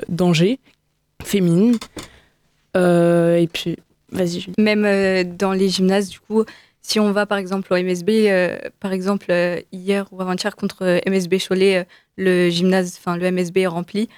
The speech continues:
Speaker 2: Alors que, par exemple, si on va à Angers pour, le, par exemple, un, un match d'Eurocup ou un match super important, bah, il n'y aura même pas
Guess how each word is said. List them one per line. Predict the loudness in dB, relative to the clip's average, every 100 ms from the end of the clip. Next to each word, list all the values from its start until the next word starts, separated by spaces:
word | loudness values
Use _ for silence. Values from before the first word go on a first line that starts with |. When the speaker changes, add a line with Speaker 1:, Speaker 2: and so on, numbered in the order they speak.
| _ _
Speaker 2:
Alors | -6 -4
que, | -4
par | -4
exemple, | -4 -4 -4
si | -4
on | -4 -2
va | 0 0
à |
Angers | -2 -4 -2 -2
pour, | -2 -2
le, | -2 -2 -6
par | -6 -6
exemple, | -4 -6 -6
un, | -8 -8 -12 -20 _ _ _
un | -2
match | -2 -4
d'Eurocup | -4 -4 -4 -6 -8 -10 -4
ou | -4 -4 -12 _
un | -2
match | -2
super | -4 -6 -4 -2
important, | -4 -4 -2 0
bah, | 0 0 -2
il | -6
n'y | -12
aura | -14 -14
même | -8 -4 -4
pas | -2 -4 -4